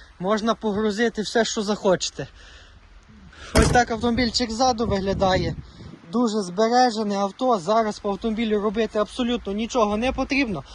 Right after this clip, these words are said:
Також в нього є фаркоп і такі гарні дуги на, на даху.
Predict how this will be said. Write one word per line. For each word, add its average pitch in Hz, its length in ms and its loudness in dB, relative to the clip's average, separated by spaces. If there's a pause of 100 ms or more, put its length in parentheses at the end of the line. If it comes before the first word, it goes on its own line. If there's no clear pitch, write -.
(180)
Також 240 360 2
в 226 40 -4
нього 220 140 2
є 220 140 2
фаркоп 233 560 2
і 202 40 -2
такі 240 260 0
гарні 214 340 4
дуги 180 420 0
на, 180 140 0 (480)
на 208 180 4
даху. 190 420 0